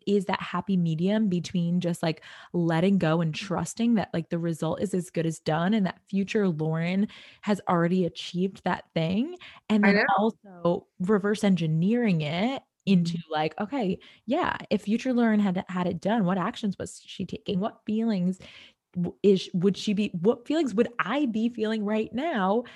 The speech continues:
Speaker 1: that
Speaker 2: Mm-hmm.
Speaker 1: would lead to future Lauren getting that result?" And I don't think it would be worry. I think it would be a little bit more of just, like, oh, like, relaxed.
Speaker 2: Yeah. And, like,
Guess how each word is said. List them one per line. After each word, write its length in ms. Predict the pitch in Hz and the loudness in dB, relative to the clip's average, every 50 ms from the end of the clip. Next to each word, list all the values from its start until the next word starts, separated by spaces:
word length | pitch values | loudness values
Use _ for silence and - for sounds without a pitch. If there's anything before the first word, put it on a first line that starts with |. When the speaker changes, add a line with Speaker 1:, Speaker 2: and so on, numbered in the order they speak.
| - - - | -14 -6 -2
Speaker 1:
that 140 | 240 202 180 | -2 -2 0
Speaker 2:
Mm-hmm. 40 | 185 | 0
Speaker 1:
would 200 | 214 214 - - | -2 -2 -2 -4
lead 480 | - 208 190 208 233 277 311 254 190 - | -4 -4 -4 -2 2 2 2 2 2 0
to 80 | - 202 | -4 -6
future 320 | - - 190 185 - 180 | -4 -4 -4 -2 0 0
Lauren 240 | 180 185 185 180 175 | 2 2 2 2 0
getting 220 | 170 170 180 175 170 | 0 0 0 0 -2
that 160 | 160 - - | -2 -4 -6
result?" 500 | 160 160 165 214 254 226 170 - - - | -6 -4 -2 -2 -2 -2 -2 -4 -4 -4
And 120 | - 185 190 | -2 -2 0
I 80 | 190 | 0
don't 400 | 190 160 - 170 156 175 190 - - | 0 0 -2 -2 -2 -4 -4 -4 -4
think 220 | - 202 185 208 | -2 -2 -2 -2
it 100 | - - | -4 -2
would 180 | 180 175 160 151 | -2 -4 -4 -2
be 260 | - 170 165 160 - - _ _ _ - | -4 -2 -4 -4 -4 -8 _ _ _ -12
worry. 760 | 175 160 156 160 180 277 349 285 175 - - - 254 285 277 _ _ _ _ _ - | -8 -6 -4 -2 -2 -2 -2 -4 -4 -6 -8 -8 -8 -8 -10 _ _ _ _ _ -2
I 140 | 190 220 208 | -2 0 0
think 280 | - 226 226 185 180 190 | 4 4 4 4 4 2
it 80 | 208 | 0
would 160 | - 214 180 | 0 0 0
be 220 | 165 202 190 185 190 - | 2 4 4 4 4 4
a 80 | - 180 | 2 0
little 260 | 170 160 165 170 175 | 0 2 2 2 2
bit 200 | 175 180 - - | 2 0 -2 -2
more 240 | 170 165 160 160 175 | -2 -2 -2 -2 -2
of 200 | 185 - 165 160 | -2 -2 -4 -4
just, 280 | - 180 185 180 - - | -2 -2 -2 -2 -2 -2
like, 260 | 175 170 170 - - - - - - - - _ _ _ _ _ _ - | -2 -2 -2 -4 -8 -18 -20 -20 -20 -20 -20 _ _ _ _ _ _ -2
oh, 200 | 226 269 277 214 | 0 0 2 0
like, 420 | 170 151 143 - - - - - _ _ _ _ _ _ _ _ _ _ - | 0 0 -2 -6 -8 -12 -16 -20 _ _ _ _ _ _ _ _ _ _ -12
relaxed. 960 | - 160 170 170 170 165 175 254 330 - - - - - - - - - - _ _ _ _ _ _ _ _ _ _ _ _ _ - | -8 -6 -4 -2 -2 0 0 0 -2 -4 -6 -8 -12 -20 -20 -20 -20 -20 -20 _ _ _ _ _ _ _ _ _ _ _ _ _ -4
Speaker 2:
Yeah. 400 | 175 170 165 196 214 202 180 - - | -2 0 0 2 4 2 2 2 2
And, 240 | - 208 208 214 214 | 0 0 2 2 0
like, 260 | 208 202 202 202 | 0 0 -2 -4